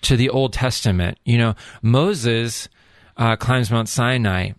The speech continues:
and he asks the Most High, everlasting, always living God, "Who are you?" And God reveals himself from the voice that comes from the burning bush, the bush that's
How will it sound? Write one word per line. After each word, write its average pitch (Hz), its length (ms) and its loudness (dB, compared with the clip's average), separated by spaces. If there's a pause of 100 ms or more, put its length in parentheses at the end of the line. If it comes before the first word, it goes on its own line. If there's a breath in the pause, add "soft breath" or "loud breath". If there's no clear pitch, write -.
(140)
and 127 140 4
he 131 200 2
asks - 600 -4
the 117 180 2
Most 131 360 0
High, 117 460 -2
everlasting, 123 800 -2
always 135 420 -2
living 110 300 0
God, 104 480 -2
"Who 139 500 0
are 120 300 0
you?" 101 500 -2 (720 loud breath)
And 107 160 4
God 120 260 0
reveals 117 380 0
himself 110 500 0
from 113 140 0
the 104 80 2
voice 113 300 -2
that - 80 -6
comes 113 300 -2
from 110 140 2
the 104 80 2
burning 107 360 -2
bush, 95 360 -2
the 107 120 0
bush 120 240 0
that's 110 200 -2